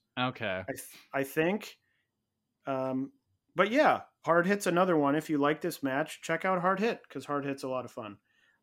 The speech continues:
Speaker 2: Um, but yeah, I just thought it was great. I was like, yeah, I was, I was vibing on the different styles. I was like, this is, uh, this is really great. So I went four and a half stars. I really loved it.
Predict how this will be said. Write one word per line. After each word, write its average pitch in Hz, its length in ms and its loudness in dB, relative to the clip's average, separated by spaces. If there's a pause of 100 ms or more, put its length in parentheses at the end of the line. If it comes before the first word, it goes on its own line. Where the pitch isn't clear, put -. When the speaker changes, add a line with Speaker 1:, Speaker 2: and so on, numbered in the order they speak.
(100)
Speaker 2:
Um, 139 300 0
but 185 160 2
yeah, 202 180 8
I 170 120 8
just 220 200 -2
thought 190 140 6
it 180 80 2
was 156 140 -2
great. 180 480 2 (280)
I 156 80 0
was 147 200 0
like, 139 280 0
yeah, 180 300 6
I 147 80 2
was, 131 240 -2 (140)
I 135 120 -2
was 131 180 -4
vibing 175 480 4
on 165 100 -2
the 151 80 0
different 156 360 -2
styles. 170 520 4
I 139 100 -2
was 127 180 -4
like, 123 220 -10
this 139 180 -6
is, 135 240 -4
uh, 127 480 -4 (100)
this 139 200 -6
is 127 140 -8
really 127 160 -6
great. 123 240 -8
So 135 120 -2
I 151 80 6
went 160 240 2
four 143 140 2
and 135 80 0
a 131 40 -2
half 127 120 -6
stars. 123 260 -10
I 120 60 -10
really 110 260 -8
loved 104 240 -16
it. - 80 -20